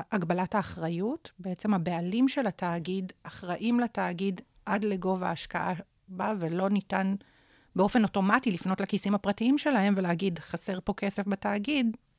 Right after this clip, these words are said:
בבקשה תביאו עוד מהבית." וכך גם כל הישויות האנושיות שקשורות לתאגיד, גם ספקים, גם עובדים, כל אחד נותן את התשומה שלו לתאגיד, והאחריות שלו מוגבלת עד לגובה אותה תשומה.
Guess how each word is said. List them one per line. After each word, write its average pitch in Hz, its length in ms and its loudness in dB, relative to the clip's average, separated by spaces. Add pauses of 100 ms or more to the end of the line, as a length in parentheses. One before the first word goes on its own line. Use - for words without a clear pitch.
(180)
בבקשה 190 500 0
תביאו 180 320 0
עוד 175 160 0
מהבית." 180 540 0 (500)
וכך 269 340 4
גם 302 140 6
כל 277 200 6
הישויות 254 440 2
האנושיות 240 400 2
שקשורות 233 480 0
לתאגיד, 233 600 -2
גם 175 180 -2
ספקים, 202 600 -2
גם 185 180 -2
עובדים, 190 340 0
כל 196 160 2
אחד 196 180 0
נותן 190 220 0
את 202 120 -2
התשומה 202 340 -2
שלו 214 200 0
לתאגיד, 220 600 0
והאחריות 196 540 -2
שלו 233 160 4
מוגבלת 196 600 0 (440)
עד 208 160 0
לגובה 190 300 0
אותה 185 200 -6
תשומה. 180 420 -6